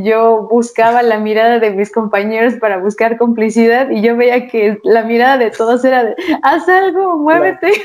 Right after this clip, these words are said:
<laughs> haz algo, ayúdanos".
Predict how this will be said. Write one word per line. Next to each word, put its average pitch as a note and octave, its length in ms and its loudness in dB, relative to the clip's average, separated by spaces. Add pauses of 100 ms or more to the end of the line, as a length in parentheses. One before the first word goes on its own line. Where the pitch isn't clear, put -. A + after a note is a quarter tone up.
<laughs> D#4+ 1600 -4 (680)
haz D#4+ 280 0
algo, E4 580 0
ayúdanos". E4 720 0